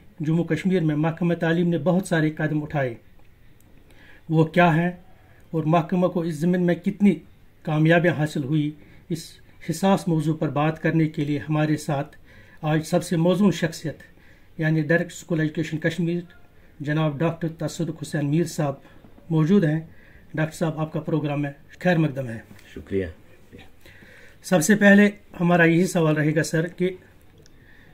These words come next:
Speaker 1: जो तालीमी खिला यानी जो लर्निंग गैप्स हमारी, अ, तलबा में इस दौरान पैदा हुई हैं, इनको पूरा करने के लिए आपने क्या-क्या कदम उठाए?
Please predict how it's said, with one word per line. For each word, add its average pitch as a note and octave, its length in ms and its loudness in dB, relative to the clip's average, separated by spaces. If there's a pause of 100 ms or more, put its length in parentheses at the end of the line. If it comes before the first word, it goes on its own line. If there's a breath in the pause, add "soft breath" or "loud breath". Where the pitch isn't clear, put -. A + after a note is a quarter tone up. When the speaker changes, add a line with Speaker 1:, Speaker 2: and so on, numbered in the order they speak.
(160 soft breath)
Speaker 1:
जो F3 160 0
तालीमी F3+ 440 4
खिला E3+ 340 2
यानी D#3+ 300 2
जो E3+ 120 0
लर्निंग F#3 380 6
गैप्स - 460 -2 (180)
हमारी, D3+ 380 -2 (600 loud breath)
अ, D3+ 100 -4
तलबा D3+ 380 2
में C#3+ 220 -2 (220)
इस D3 100 -6
दौरान D3+ 340 0
पैदा C#3 300 -2
हुई D3 240 -4
हैं, C#3 300 -10
इनको F3+ 220 2
पूरा G3 280 4
करने D#3+ 320 2
के E3 140 -2
लिए F3 100 0
आपने F3 260 -2
क्या-क्या D#3+ 360 0
कदम C#3 280 -6
उठाए? B2+ 320 -8